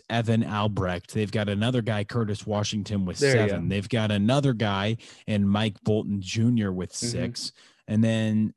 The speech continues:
Speaker 1: you know,
Speaker 2: Cool.
Speaker 1: so it's like six, seven,
Speaker 2: Yeah.
Speaker 1: seven, six, four, three, one. Like, every single person that is in their upper echelon of, uh, at bats that has at least one.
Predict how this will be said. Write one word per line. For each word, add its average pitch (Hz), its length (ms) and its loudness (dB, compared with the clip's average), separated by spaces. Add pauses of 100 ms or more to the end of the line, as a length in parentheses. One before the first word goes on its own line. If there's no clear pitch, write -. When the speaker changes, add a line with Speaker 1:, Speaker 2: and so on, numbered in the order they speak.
Speaker 1:
you 117 220 2
know, 123 140 4
Speaker 2:
Cool. 135 80 4
Speaker 1:
so 135 160 0
it's 120 160 -4
like 110 180 -6
six, 139 560 -6
seven, 127 400 -2
Speaker 2:
Yeah. 123 140 6
Speaker 1:
seven, 120 500 -2
six, 120 580 -2 (140)
four, 117 420 2
three, 110 640 0
one. 107 220 2 (260)
Like, 143 180 0 (200)
every 170 380 4
single 160 360 4
person 135 640 2 (540)
that 117 280 0
is 117 220 0
in 117 200 2
their 107 320 0 (100)
upper 120 320 0
echelon 117 540 -2
of, 95 180 -6
uh, 117 140 -4 (100)
at 110 260 -4
bats 110 300 -6
that 101 140 -8
has 107 280 -4
at 101 240 -8
least 135 320 -4
one. 95 420 -8